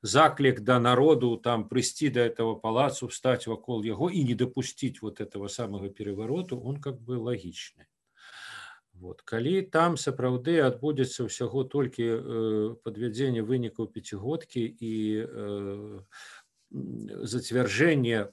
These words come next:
планаў, прычым, ну як зацвярджэнне, это ж не, не заканадаўчае зацвярджэнне, ухваленне, то, то, то як бы, а з чаго іх включаць у гэтыя спісы? Ну, включыць можна многіх, але іх-то вот, вот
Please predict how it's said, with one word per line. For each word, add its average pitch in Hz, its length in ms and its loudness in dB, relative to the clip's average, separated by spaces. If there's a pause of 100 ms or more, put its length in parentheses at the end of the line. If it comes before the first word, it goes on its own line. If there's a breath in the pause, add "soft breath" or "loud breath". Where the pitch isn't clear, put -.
планаў, 127 440 4
прычым, 131 260 -2
ну 180 80 2
як 131 220 6
зацвярджэнне, 110 640 2
это 110 160 -4
ж 92 100 -8
не, 123 320 2
не 117 480 -4
заканадаўчае 110 840 -2
зацвярджэнне, 92 840 -12 (120)
ухваленне, 113 680 -2 (1000 loud breath)
то, 101 340 -10
то, 104 180 -16 (100)
то 107 160 -10
як 98 240 -8
бы, 101 100 -6
а 98 40 -6
з - 60 -12
чаго 104 400 -2
іх 107 180 -2
включаць 110 520 -8
у 107 40 -6
гэтыя - 240 -10
спісы? - 440 -14
Ну, 156 220 -4
включыць 131 380 -4
можна 123 380 -4
многіх, 131 680 -4
але 117 300 -2
іх-то 123 480 -6
вот, 95 240 -14
вот 107 280 -14